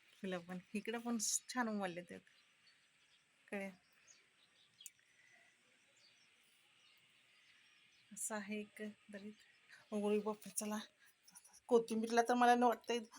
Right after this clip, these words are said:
दोन जुडी आहेत. आज कोथिंबीर वडी करायची संध्याकाळी. दोन, दोन जुडी आहेत. असं एवढं झालेलं आहे भाज्या निवडून, अजून निवडायचं आहे. तिकडं, इकडं माझी भाजी खाली लागतील.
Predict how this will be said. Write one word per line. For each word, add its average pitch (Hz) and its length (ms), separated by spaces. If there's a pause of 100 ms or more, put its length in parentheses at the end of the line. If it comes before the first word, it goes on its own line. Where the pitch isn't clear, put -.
(140)
दोन 254 240
जुडी 240 200
आहेत. 196 280 (240)
आज 202 160
कोथिंबीर 233 560
वडी 233 220
करायची 202 320
संध्याकाळी. 202 640 (560)
दोन, 208 240
दोन 226 240
जुडी 208 180
आहेत. 202 280 (1400)
असं 180 200
एवढं 208 240
झालेलं 202 340
आहे 202 80
भाज्या 202 300
निवडून, 226 500 (320)
अजून 196 280
निवडायचं 208 380
आहे. 247 100
तिकडं, 220 200
इकडं 240 260
माझी 247 260
भाजी 233 400
खाली 233 220
लागतील. 196 360